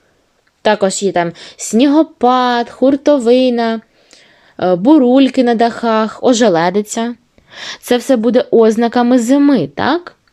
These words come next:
І це все явища природи, які відбуваються взимку.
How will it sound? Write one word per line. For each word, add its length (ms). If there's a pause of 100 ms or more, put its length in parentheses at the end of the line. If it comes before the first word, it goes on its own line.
(240)
І 100
це 220
все 400
явища 720
природи, 500
які 200
відбуваються 720
взимку. 500